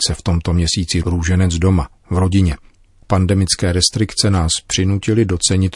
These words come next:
tuto domácí dimenzi také z duchovního hlediska. Proto mne napadlo vybídnout v měsíci máj všechny ke znovu objevení krásy domácí modlitby růžence. Je možné činit tak společně anebo individuálně.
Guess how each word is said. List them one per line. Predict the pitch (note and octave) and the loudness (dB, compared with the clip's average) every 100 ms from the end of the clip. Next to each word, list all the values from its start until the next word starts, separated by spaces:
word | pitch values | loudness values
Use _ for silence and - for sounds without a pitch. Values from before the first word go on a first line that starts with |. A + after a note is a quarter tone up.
| - | -8
tuto | - - | -6 -4
domácí | F2 F2 F2+ F#2 F#2+ | 0 0 0 0 -2
dimenzi | D#2+ F2 F#2 F2 F#2+ | 0 0 0 0 -2
také | E2+ - F2+ E2+ | -4 -2 0 0
z | |
duchovního | D#2+ - F2+ F#2+ F#2 F#2 | -2 -4 0 0 2 2
hlediska. | F#2+ F#2 - - - - _ _ _ - - - - | 2 2 0 -2 -8 -12 _ _ _ -20 -20 -20 -6
Proto | G#2 G2 A2 | -2 0 2
mne | A2 | 4
napadlo | G#2+ G#2+ A2+ A2 E2+ | 2 2 2 2 0
vybídnout | E2 F2 F2 F#2 E2 | -2 -2 0 -2 0
v | |
měsíci | D#2+ E2 - F#2 F#2 | 0 0 -2 -2 0
máj | E2 E2 F2+ | 0 0 0
všechny | - F#2+ - A2+ G#2 | -2 -4 -2 -2 0
ke | F#2+ | -2
znovu | E2+ E2 G2 | -2 0 -2
objevení | F#2 G2 G2+ G2+ F2 | 0 0 2 2 0
krásy | - F2 F#2 - F#2+ | 0 0 0 0 0
domácí | E2 F2 F#2 - G2 | 0 0 0 -2 -2
modlitby | D#2+ E2 E2 E2+ | -2 -4 -2 -2
růžence. | F2+ F2+ F#2 F2+ F#2+ - - _ _ - - - - | 0 2 2 2 -2 -6 -18 _ _ -20 -20 -20 -6
Je | G#2+ | 0
možné | A#2+ A2 A#2 A2+ | 2 4 4 2
činit | - G#2+ A2 - | 2 0 0 -2
tak | F#2 | -6
společně | - - F#2+ G2 - G#2 - | -6 -2 0 0 -2 -2 -2
anebo | D#2+ D#2+ F2+ | -4 -2 0
individuálně. | G2 G2+ G2+ F2+ E2 D#2 D2+ | 0 2 2 2 2 0 -2